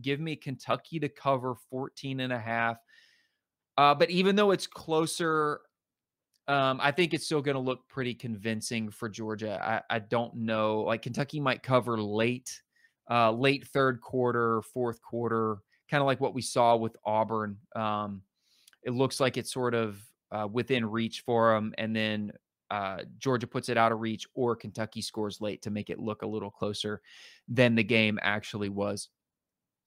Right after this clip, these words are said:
We'll see. Excited to watch that one, though. I think that's gonna be probably the game of the weekend in the S E C. It's gonna be either that or Alabama A and M. Um, I know that L S U Mizzou matchup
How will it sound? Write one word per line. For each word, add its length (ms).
We'll 140
see. 180
Excited 460
to 80
watch 300
that 140
one, 140
though. 140
I 60
think 180
that's 160
gonna 180
be 460
probably 1200
the 80
game 440
of 220
the 80
weekend 540
in 240
the 140
S 180
E 40
C. 160
It's 180
gonna 120
be 120
either 180
that 320
or 160
Alabama 520
A 160
and 120
M. 400
Um, 260
I 80
know 140
that 180
L 120
S 200
U 480
Mizzou 380
matchup 480